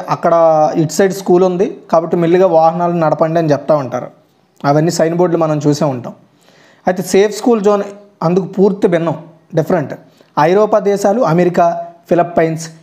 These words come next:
ఇండోనేషియా, దక్షిణ కొరియాలో ఈ ప్రజెంట్ ఈ విధానం అమలవుతుంది.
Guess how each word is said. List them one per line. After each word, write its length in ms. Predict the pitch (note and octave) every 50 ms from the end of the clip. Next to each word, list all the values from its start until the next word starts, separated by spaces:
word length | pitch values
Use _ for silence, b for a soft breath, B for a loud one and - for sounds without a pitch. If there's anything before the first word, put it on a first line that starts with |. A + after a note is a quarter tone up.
| _ _
ఇండోనేషియా, 680 | E3 D#3+ E3 F3+ F3+ E3+ E3 D#3 - F3 D#3+ D#3 D#3 - -
దక్షిణ 300 | F3+ D#3+ D3 - - G3+
కొరియాలో 500 | G3 - F3+ E3 E3 D#3+ D#3+ E3+ A3 C4 - -
ఈ 80 | F3+ E3
ప్రజెంట్ 440 | D#3+ E3+ E3 D3+ D#3 F#3 F#3 F3
ఈ 40 | F3
విధానం 300 | D#3 D#3 D3+ D#3+ E3 F3+
అమలవుతుంది. 580 | E3 D3+ D#3 D#3 D#3 D3+ C3 E3 D#3 B2 B2